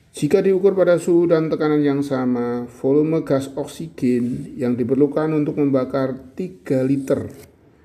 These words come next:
gas metana C H empat berdasarkan reaksi C H empat gas plus O dua gas, pembentuk gas C O dua dan uap air adalah berapa liter?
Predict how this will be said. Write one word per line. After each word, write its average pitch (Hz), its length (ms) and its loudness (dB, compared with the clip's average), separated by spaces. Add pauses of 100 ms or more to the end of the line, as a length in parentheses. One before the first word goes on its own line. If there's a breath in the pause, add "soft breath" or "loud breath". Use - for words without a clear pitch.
(640 soft breath)
gas 143 480 0
metana 151 640 0 (160)
C 139 80 0
H 127 80 -2
empat 123 480 -2 (240)
berdasarkan 135 560 0
reaksi 135 640 0
C 135 80 -4
H 123 80 -6
empat 120 560 -4
gas - 640 -6
plus - 240 -6
O 120 80 -4
dua 120 400 0
gas, - 560 -2 (720 soft breath)
pembentuk 131 560 2
gas 147 240 -2
C 151 80 -2
O 151 160 2
dua 143 240 4
dan 127 320 -2
uap 117 320 -4
air 113 560 -8 (320)
adalah 113 480 -2
berapa 107 400 -2
liter? 101 640 -8